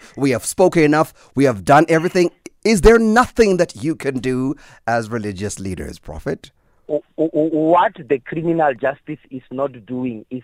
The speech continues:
Speaker 2: sabotaging our efforts as the church. Talking is not going to make people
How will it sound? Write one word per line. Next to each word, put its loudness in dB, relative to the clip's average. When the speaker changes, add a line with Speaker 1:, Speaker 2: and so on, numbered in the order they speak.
Speaker 2:
sabotaging -4
our -4
efforts -12
as -6
the -12
church. -16
Talking 0
is -4
not -4
going -4
to -14
make -8
people -12